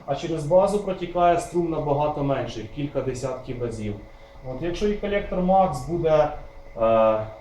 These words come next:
сто міліампер, то струм бази там буде або десять міліампер, або п'ять міліампер, або один міліампер. Тобто це буде вже прийнятний,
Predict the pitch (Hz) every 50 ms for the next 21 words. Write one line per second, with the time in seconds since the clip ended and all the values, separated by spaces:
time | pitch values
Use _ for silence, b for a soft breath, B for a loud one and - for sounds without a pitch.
0 | - - - - - 226 233 233 233 233 226 214 208 202 190 185 - 202 190 185
1 | 180 - - 139 - - - 165 175 165 135 143 147 143 143 143 139 123 - 135
2 | 123 123 120 117 120 123 117 117 120 117 113 - 123 120 117 143 156 180 - -
3 | - 165 135 131 127 117 110 113 113 110 107 101 - 113 110 107 101 98 107 101
4 | - 123 127 139 - - 135 127 117 113 113 110 107 104 - 110 107 107 101 101
5 | 117 113 113 113 117 135 151 151 139 127 120 120 113 110 104 - - 110 104 -
6 | - 123 120 - 139 - - 170 156 151 165 160 151 147 160 151 151 156 151 151
7 | 151 160 156 156 151 135 - 139 139 131 127 123 127 B